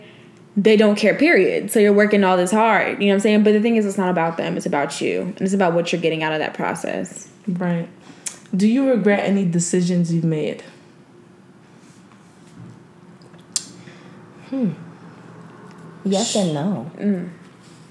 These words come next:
Speaker 1: In what ways?
Speaker 2: Speak on it.
Speaker 3: All right, I'll go with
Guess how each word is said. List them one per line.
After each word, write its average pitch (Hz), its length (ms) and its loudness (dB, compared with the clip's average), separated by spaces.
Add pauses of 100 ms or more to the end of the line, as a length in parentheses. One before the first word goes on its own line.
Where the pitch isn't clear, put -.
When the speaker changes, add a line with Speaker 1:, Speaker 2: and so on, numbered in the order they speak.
(500)
Speaker 1:
In 190 80 -4
what 175 140 -4
ways? - 220 -8
Speaker 2:
Speak - 340 -4
on 175 220 2
it. 170 140 -4 (760)
Speaker 3:
All 247 120 -2
right, 175 100 0
I'll 190 100 -2
go 180 200 -2
with 175 420 -4